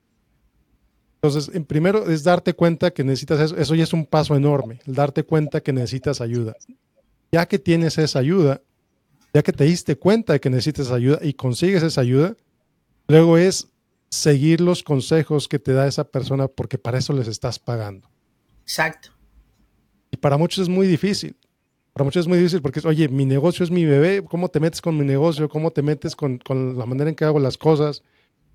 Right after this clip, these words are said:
Speaker 1: ¿Cómo le voy a decir a mi abogado que, que hago esto? ¿Cómo le voy a decir a mi contador que estoy haciendo esto?". Oye,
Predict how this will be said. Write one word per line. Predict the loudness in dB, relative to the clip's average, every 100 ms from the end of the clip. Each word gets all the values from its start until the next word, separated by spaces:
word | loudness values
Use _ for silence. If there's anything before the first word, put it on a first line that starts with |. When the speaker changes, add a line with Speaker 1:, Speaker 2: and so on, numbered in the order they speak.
| _
Speaker 1:
¿Cómo | 0 2 4 4 2
le | 0
voy | 2 4
a | 4
decir | 2 2
a | 0
mi | 0
abogado | 0 2 2 2 2
que, | 0 -2
que | -2 -2
hago | 0 2 4
esto? | 2 -2 -2
¿Cómo | 0
le | 2
voy |
a | 2
decir | 0
a |
mi | -2
contador | -2 -4 -4 0 0 -2
que | -4
estoy | -4
haciendo | -4 -2 -2
esto?". | -2 -4
Oye, | -4 -2